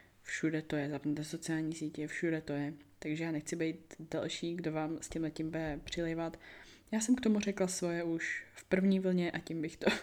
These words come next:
<laughs> to je hrozný, ježišmarja. A tím bych to ukončila. Takže pokud jste neslyšeli tady ty podcasty, bylo to nějak, eh, něco, co právě v tuhle situaci potřebujete slyšet, nebo tak nějak se jmenoval,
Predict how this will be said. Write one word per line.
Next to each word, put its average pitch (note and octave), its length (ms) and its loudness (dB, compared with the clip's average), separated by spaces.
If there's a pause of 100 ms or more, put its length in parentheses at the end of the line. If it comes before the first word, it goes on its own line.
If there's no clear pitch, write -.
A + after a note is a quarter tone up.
(180)
<laughs> - 280 -18
to - 120 -4
je F#3 40 2
hrozný, F3+ 460 0
ježišmarja. F#3+ 600 -2 (600)
A A3 80 0
tím A#3 160 6
bych A#3 120 6
to F3+ 140 4
ukončila. F#3 600 2 (300)
Takže G#3 240 2
pokud F#3 280 2
jste F#3 160 0
neslyšeli F#3 380 2
tady E3 160 2
ty F3+ 100 2
podcasty, F3+ 640 0
bylo E3+ 220 2
to F3 120 -2
nějak, F3 480 0
eh, E3+ 300 0
něco, E3+ 320 -2
co F#3 100 -8
právě D#3+ 340 -2
v E3+ 60 -6
tuhle E3+ 240 2
situaci - 420 -6
potřebujete - 520 -4
slyšet, G3 680 -4
nebo D#3+ 340 -6
tak G3 180 -14
nějak F3+ 200 -6
se F#3 100 -8
jmenoval, E3+ 380 -6